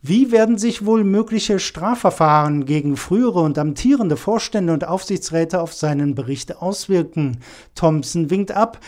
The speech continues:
er sei eben kein Vertreter der Strafverfolgungsbehörden, nehme den weiteren Fortgang der Ermittlungen in Deutschland allerdings interessiert zur Kenntnis.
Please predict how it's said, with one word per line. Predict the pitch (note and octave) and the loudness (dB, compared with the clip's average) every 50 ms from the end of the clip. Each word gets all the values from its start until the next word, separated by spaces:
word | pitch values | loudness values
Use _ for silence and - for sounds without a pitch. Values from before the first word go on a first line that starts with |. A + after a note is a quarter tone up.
| - - - | -20 -6 0
er | - F3+ D3+ | 0 2 4
sei | F3+ F#3+ G3+ | 4 2 2
eben | G3 G#3+ A3 G#3+ A3+ | 2 0 0 0 -2
kein | - - - A#3+ B3 A#3+ | 0 0 0 2 2 2
Vertreter | - F3+ D#3 - - E3+ E3 E3 D#3+ D#3 | 0 0 -2 0 0 0 0 2 0 0
der | D3 D3 C3 | 0 -2 -2
Strafverfolgungsbehörden, | - - - D#3 D#3+ D#3 - E3+ D#3 - - F3+ F#3 G3+ G3+ A3+ G#3+ F#3+ - - - F#3+ E3+ D#3 F#3 F3+ F3+ E3+ F3+ D#3+ B2+ - - - - | -4 -2 0 2 2 2 2 0 -2 0 0 0 0 2 2 2 0 -2 -2 -4 -2 0 0 2 4 4 4 4 2 0 -2 -4 -10 -16 -6
nehme | - E3+ F3+ G#3+ A#3 A#3 G3+ | -2 0 2 4 4 4 4
den | C#3+ D3+ C3+ B2 | 2 0 -2 0
weiteren | C#3 D3 G3 G3+ - F3 E3 | 0 0 0 0 -2 -4 -4
Fortgang | D3 - F#3+ G3+ G3+ - G3+ F3+ F3 D#3+ | 0 2 2 2 2 2 -2 -2 -2 0
der | - E3 D#3 | 0 2 2
Ermittlungen | D3 C#3+ D#3 F#3+ F#3+ - G3+ F#3+ F3+ D#3 C#3 | 2 2 0 -2 -2 -2 -2 0 0 0 -2
in | C#3 C3 A#2+ | -2 -4 -2
Deutschland | C#3+ D3 D#3 D#3 - - E3 D#3 D#3 | -2 -2 -2 -2 -2 -4 -4 -4 -4
allerdings | D#3+ E3 E3 E3 D#3 F3+ G3 G3 - - | -4 -4 -4 -2 -2 -4 -4 -6 -8 -8
interessiert | - E3+ D3 C#3 - - F3+ E3+ - - D#3+ D3 C3 - - | -8 -8 -8 -8 -6 -6 -6 -6 -4 -2 -2 -2 -2 -4 -6
zur | - G#3 G#3 | -6 -6 -6
Kenntnis. | - - F3 D3+ C#3 - C3 B2+ - - - - - | -4 -4 -4 -4 -4 -6 -10 -16 -16 -14 -12 -12 -12